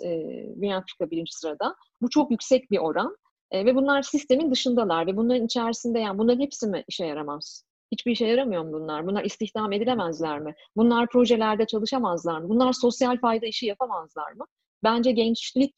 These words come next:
yani gençlerini seven bir ülkenin ilk bakışta bakacağı rakam budur. Bu arada neet yani ne eğitimde ne, e, istihdamda olan gençler oranı. neet bir ülkede arttıkça, e, suç oranı da artar. Bunu da özellikle vurgulamak istiyorum.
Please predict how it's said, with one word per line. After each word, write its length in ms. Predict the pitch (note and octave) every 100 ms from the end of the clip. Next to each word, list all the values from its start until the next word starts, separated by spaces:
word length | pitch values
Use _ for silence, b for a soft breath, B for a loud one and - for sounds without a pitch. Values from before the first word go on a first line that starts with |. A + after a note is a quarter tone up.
| _
yani 260 | - E3
gençlerini 540 | F3 G#3+ A3 A3+ A3+ C4+
seven 400 | - G3+ B3+ B3+
bir 160 | F3+
ülkenin 880 | F#3 - D#4 - _ _ _ G#3 A#3+
ilk 240 | - C#4+ -
bakışta 420 | A3+ - - G#3
bakacağı 480 | G3 G3 A3+ G#3+ G3
rakam 380 | G3 A#3 A3+ G#3+
budur. 260 | G#3+ B3 - b _
Bu 80 | B3
arada 160 | B3
neet 500 | C#4 B3 C#4+ D4 - A#3+
yani 300 | G#3 G3+ G#3+
ne 60 | B3
eğitimde 540 | A3+ - A3 G#3+ A3
ne, 220 | A3 A3 - F#3
e, 120 | F#3+
istihdamda 600 | G3+ - G#3+ - G#3 G#3+
olan 300 | G3 F#3+ F#3
gençler 440 | F3+ F3+ F3+ F#3 F3+
oranı. 280 | F3 F3 E3+
neet 320 | F#3+ A#3 C#4+ -
bir 120 | B3+
ülkede 240 | A3 A#3 G#3
arttıkça, 600 | A3 - - - B3+ F#4 _ _ _ _ F3+
e, 20 | F3 E3 E3
suç 220 | - A#3+
oranı 240 | A3+ G#3+
da 80 | F#3
artar. 440 | D3+ D3+ - D3+ F#3
Bunu 180 | G3
da 60 | F#3
özellikle 400 | F#3 F#3+ F#3+ F3+
vurgulamak 460 | F3+ F3+ F3+ F3+ E3+
istiyorum. 440 | - - D#3 F#3+